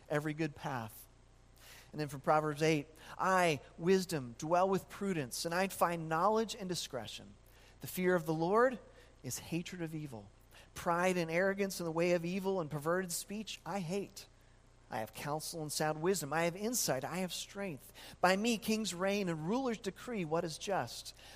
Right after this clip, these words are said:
By me, princes rule and nobles, all who govern justly. I love those who love me, and those who seek me diligently find me."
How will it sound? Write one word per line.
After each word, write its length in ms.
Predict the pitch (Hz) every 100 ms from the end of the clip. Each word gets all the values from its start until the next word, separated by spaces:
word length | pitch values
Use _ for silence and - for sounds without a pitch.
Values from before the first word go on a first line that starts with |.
| -
By 160 | 165 175
me, 220 | 208 214
princes 540 | - 226 240 196 139
rule 260 | 131 131 131
and 180 | 143 151
nobles, 640 | 190 247 156 110 - - - - -
all 320 | 147 185 196
who 80 | 185
govern 360 | 175 175 170 151
justly. 540 | 147 131 - 110 107 - - - -
I 220 | 151 190
love 360 | 180 180 185 175
those 300 | 180 185 -
who 100 | 170
love 280 | 156 160 165
me, 100 | 160
and 140 | 139
those 280 | 147 165 160
who 120 | 175
seek 360 | - - 196 202
me 120 | 202
diligently 600 | 151 135 131 127 110 123
find 380 | - 110 110 110
me." 200 | 104